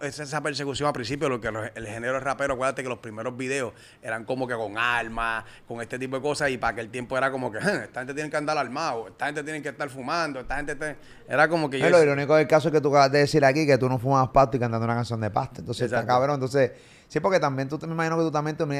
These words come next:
Speaker 2: mantenías tu imagen como maleantosa, que es parte, ¿no? de, de, de, de la cultura del, del género urbano. De aquel momento, de aquel momento más que ahora, porque ahora tú ves los artistas de música urbana de hoy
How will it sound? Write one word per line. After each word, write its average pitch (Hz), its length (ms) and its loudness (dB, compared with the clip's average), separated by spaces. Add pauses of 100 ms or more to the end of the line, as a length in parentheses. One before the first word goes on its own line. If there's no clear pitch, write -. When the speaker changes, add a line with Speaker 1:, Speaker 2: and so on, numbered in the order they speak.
(140)
Speaker 2:
mantenías 123 500 -6
tu - 100 -8
imagen 147 400 -4
como 139 240 -2
maleantosa, 120 680 -2
que 120 60 -2
es 113 60 -4
parte, 127 400 -2
¿no? 143 240 -2
de, 139 80 4
de, 104 500 0
de, 101 300 -6
de 107 120 -4
la 107 120 -2
cultura 117 540 -2
del, 127 200 0
del 113 160 -4
género 117 260 -4
urbano. 117 540 -2 (420)
De 131 80 4
aquel 123 160 2
momento, 156 680 2
de 139 100 6
aquel 147 160 6
momento 208 320 2
más 196 140 2
que 208 100 -2
ahora, 175 340 6
porque 120 160 -2
ahora 123 160 4
tú 160 100 -2
ves 180 80 2
los 180 100 6
artistas 175 320 -2
de 160 80 -2
música 160 260 -4
urbana 156 320 0
de 143 80 0
hoy 160 380 4